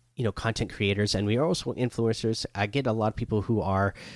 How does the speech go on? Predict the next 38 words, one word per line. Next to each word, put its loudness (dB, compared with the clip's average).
uh, -2
inspired 0
by 2
me, 2
especially -2
younger 2
generations 0
that, 0
you 0
know, 2
that 0
they, -2
they 0
see 2
that, -2
hey, -2
you 0
could, -4
this 0
is -6
something -2
you 0
actually -2
can 0
go 2
out 2
and -2
try -2
to -6
start 0
on -2
your 2
own 2
and -4
do 0
on -2
your -6
own. 2